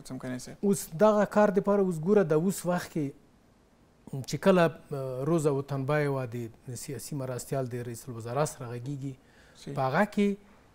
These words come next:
Speaker 2: یوه خبره نه دا ټینګار شوی دی چې د سیاسي روغې جوړې یا د، د، د افغانانو په منځ کې په سیاسي حل باندې ټینګار شوی دی. دا اوس، آه، دا ډېره ښه خبره ده چې موږ د دغې دپاره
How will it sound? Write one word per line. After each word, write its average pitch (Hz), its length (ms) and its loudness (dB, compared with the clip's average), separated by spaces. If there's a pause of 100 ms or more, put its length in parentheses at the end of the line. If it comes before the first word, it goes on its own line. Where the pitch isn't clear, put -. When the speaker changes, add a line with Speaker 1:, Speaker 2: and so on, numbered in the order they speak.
(140)
Speaker 2:
یوه 165 220 8
خبره 202 360 6
نه 180 60 2
دا 175 160 4
ټینګار 170 320 0 (100)
شوی 190 200 -2
دی 175 100 -2
چې 170 140 -8
د 120 180 -10
سیاسي 127 600 -2
روغې 170 380 0
جوړې 120 280 -4 (560)
یا 180 320 2
د، 160 80 -2 (920)
د، 127 140 -8 (400)
د 127 40 -4
افغانانو 131 500 0
په - 160 -6
منځ 147 220 -4 (120)
کې 131 120 -4 (720)
په 139 80 -10
سیاسي - 480 0
حل 147 400 0
باندې 120 380 -4
ټینګار 113 280 -8
شوی 107 300 -16
دی. - 140 -20 (720)
دا 220 80 6
اوس، 233 400 4 (140)
آه، 156 280 -2 (180)
دا 240 100 6
ډېره 165 300 4
ښه 165 80 2
خبره 123 400 -6
ده 117 100 -12
چې - 160 -10
موږ 196 300 4 (100)
د 190 60 2 (120)
دغې 214 180 8 (100)
دپاره 214 420 4